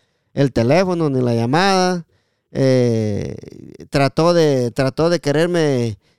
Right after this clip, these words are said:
eh, ofender con, con malas palabras, pero <laughs> ¿a quién le estás diciendo malas palabras, papadito? Le dije, "Te voy a decir hasta de qué te vas a morir, hijo de la gran tanta", le dije yo, ¿va?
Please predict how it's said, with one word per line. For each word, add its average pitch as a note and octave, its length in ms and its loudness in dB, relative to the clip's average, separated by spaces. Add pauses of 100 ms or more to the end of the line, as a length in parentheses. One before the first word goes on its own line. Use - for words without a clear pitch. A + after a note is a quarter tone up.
(200)
eh, A#2 580 -2
ofender D#3 600 0
con, C#3 220 -4
con C3+ 360 -2
malas E3+ 280 0
palabras, E3+ 480 2
pero D#3+ 140 0
<laughs> C#3+ 340 -2
¿a C#3+ 100 -2
quién G#3 200 -2
le F3+ 80 -2
estás E3+ 120 0
diciendo F3 240 0
malas F3 200 0
palabras, E3+ 380 0
papadito? D3 480 -4
Le D#3+ 100 -4
dije, E3 120 -2
"Te - 140 -8
voy D#3+ 100 -2
a F3 60 0
decir F3+ 120 -2
hasta F3+ 180 -4
de D#3 100 0
qué E3+ 100 -2
te E3 100 -4
vas E3+ 120 2
a D#3 40 -2
morir, D3 280 0
hijo C#3+ 100 0
de D3 60 2
la C#3 80 2
gran D3 220 0
tanta", E3 340 -2
le C3 100 -6
dije C#3 140 -6
yo, E3+ 120 0
¿va? C3+ 200 -6